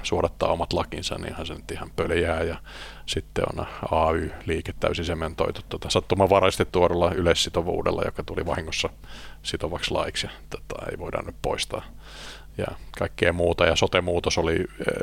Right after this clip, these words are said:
rakennemuutos vaan huonontaa tilannetta, ja tuo yhden byrokratiatason, eikä tuo insentiivejä fiksata. Että on tässä niinku tota, paljon olisi vielä siivottavaa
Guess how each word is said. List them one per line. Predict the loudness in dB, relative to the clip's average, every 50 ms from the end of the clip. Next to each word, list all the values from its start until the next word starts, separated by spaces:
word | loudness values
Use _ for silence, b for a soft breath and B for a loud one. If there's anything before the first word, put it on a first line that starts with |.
| 2
rakennemuutos | 2 4 4 4 4 4 2 2 0 -2 -8 -12 -12 -10 -6 -2 2 2 4 4 4 2 0 0
vaan | 2 0 0 2
huonontaa | 0 0 -2 -4 -2 -2 -2 -2
tilannetta, | -2 -4 -6 -6 -6 -6 -8 -10 -8 -8 -6
ja | -6
tuo | -4 -4 -2
yhden | -2 -2 -2 -2 -2 0
byrokratiatason, | -2 -2 -2 -2 -2 -4 -2 -2 -4 -2 -4 -6 -6 -6 -6 -6 -6
eikä | -6 -6 -6
tuo | -8 -6 -8 -8 -8 -8 -8
insentiivejä | -4 -4 -4 -4 -4 -4 -4 -2 -4 -4 -6 -6 B B B B B B B B B B B B
fiksata. | -6 -6 -2 0 0 2 2
Että | 4 6 6
on | 4 6 6
tässä | 4 4 4 6
niinku | 6 8 8 8
tota, | 8 8 2 4 6 4 4 4 2 B B B B B B B B B B B B B 4
paljon | 6 8 8 8 8 8
olisi | 8 6 6 6 8
vielä | 8 8 8 8
siivottavaa | 6 4 2 0 -2 -2 2 2 2 2 2 -2